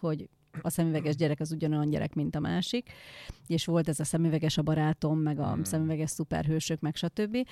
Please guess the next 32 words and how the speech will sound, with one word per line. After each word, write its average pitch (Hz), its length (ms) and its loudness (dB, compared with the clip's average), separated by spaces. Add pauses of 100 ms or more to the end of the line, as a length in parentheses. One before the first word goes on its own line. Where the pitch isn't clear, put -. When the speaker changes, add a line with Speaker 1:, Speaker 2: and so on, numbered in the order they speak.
(220)
Speaker 1:
Már 170 200 6
ott 214 260 4
a 226 40 8
gyerekek 151 480 2
őrült, 151 540 2
őrült 160 400 2
okos - 320 -6
rajzokat 165 500 -2
rajzoltak. 170 600 -2
Szóval 156 460 2 (160)
a, - 240 -2
nem, 202 220 4
hogy 214 160 4
szépek - 500 0
voltak 165 320 0
a 165 40 0
rajzok, 165 360 2
hanem 160 280 4
olyan, 151 600 4 (580)
ö, 160 260 4
olyan 160 280 8
érzelem 143 560 4
volt 143 220 4
bennük, 143 360 4
meg 143 160 2
olyan 139 200 4
mondani 139 360 4
való, 143 300 4
hogy 147 140 4
már 143 180 4
ott, 143 320 0
ö, 147 540 2